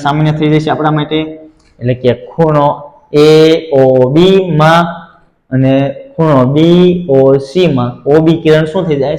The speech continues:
સામાન્ય કિરણ થઈ જાય. તેથી તમે આ રીતના કાચી આકૃતિ દોરી શકો. ચાલો, અહીંયા આપણું આ સ્વાધ્યાય ચાર પોઇન્ટ ત્રણ પૂર્ણ થાય છે. જો વીડિયો ગમ્યો હોય તો વીડિયોને લાઈક કરજો,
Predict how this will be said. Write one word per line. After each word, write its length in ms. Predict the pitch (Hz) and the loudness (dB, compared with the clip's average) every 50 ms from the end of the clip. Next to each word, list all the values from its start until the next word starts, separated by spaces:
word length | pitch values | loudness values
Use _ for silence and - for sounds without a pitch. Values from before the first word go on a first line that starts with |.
| - - | -4 -2
સામાન્ય 380 | 196 220 226 226 220 208 202 - 190 | 0 0 0 0 0 0 0 0 0
કિરણ 220 | 180 180 175 170 175 | 0 0 0 -2 -2
થઈ 120 | 160 156 143 | -4 -4 -4
જાય. 120 | 151 151 - - - _ _ _ _ _ | -4 -6 -8 -12 -20 _ _ _ _ _
તેથી 240 | - 147 147 156 147 151 | -2 -2 -2 -2 -4 -4
તમે 160 | 151 147 147 - 147 | -2 -2 -2 0 0
આ 80 | 147 143 | 0 0
રીતના 260 | 143 143 151 147 147 - - | 0 0 -2 -4 -6 -4 -6
કાચી 300 | 127 127 - - 123 113 | -8 -8 -8 -8 -10 -10
આકૃતિ 380 | 110 123 123 127 123 - 170 233 403 - - - - - - _ - 120 127 | -8 -8 -8 -8 -4 0 0 0 0 -2 -6 -14 -20 -20 -20 _ -8 -2 0
દોરી 320 | 131 123 120 113 110 107 - | 2 2 0 0 -4 -8 -12
શકો. 240 | - - _ _ _ _ _ _ _ _ _ _ _ _ _ _ _ _ _ _ _ _ _ _ _ _ _ _ _ _ _ _ _ _ _ _ _ _ - | -18 -20 _ _ _ _ _ _ _ _ _ _ _ _ _ _ _ _ _ _ _ _ _ _ _ _ _ _ _ _ _ _ _ _ _ _ _ _ -2
ચાલો, 200 | 135 110 98 - - - - - - - - | 0 0 -2 -4 -10 -14 -18 -20 -12 -6 -2
અહીંયા 300 | 156 156 165 170 160 147 143 | 0 2 4 4 4 2 2
આપણું 280 | 147 156 156 151 156 151 147 | 2 2 2 2 2 2 2
આ 80 | 139 - - | 0 0 -2
સ્વાધ્યાય 560 | - 151 170 170 143 135 160 131 117 113 - - | 0 2 2 2 4 2 2 0 0 -2 -2 0
ચાર 160 | 143 143 139 - - | 2 2 2 0 -2
પોઇન્ટ 240 | 156 156 156 151 151 - | -2 -2 -2 -2 -2 -4
ત્રણ 280 | - 139 147 147 151 151 - - - _ - | -4 -2 -2 -2 -2 -6 -8 -14 -18 _ 0
પૂર્ણ 280 | 139 143 151 160 165 160 156 | 2 2 2 2 0 0 -2
થાય 160 | 160 156 160 156 - | -2 -2 -2 -2 -4
છે. 120 | - 160 156 160 160 - _ _ _ 113 | -4 -4 -4 -4 -6 -12 _ _ _ -2
જો 60 | 127 127 120 | 0 2 2
વીડિયો 260 | 127 127 131 127 113 120 | 2 4 2 2 2 2
ગમ્યો 260 | 139 160 170 165 160 151 151 | 0 0 2 2 0 2 2
હોય 180 | 156 165 170 170 - - - - - - | 2 0 0 -2 -6 -12 -18 -16 -8 -4
તો 100 | 135 123 123 | -2 0 0
વીડિયોને 360 | 127 127 123 123 117 113 113 110 117 131 | 0 2 2 0 0 -2 -4 -2 0 2
લાઈક 220 | 151 180 180 180 - - | 2 2 2 0 -2 -2
કરજો, 320 | 165 156 151 151 160 | -2 0 0 0 0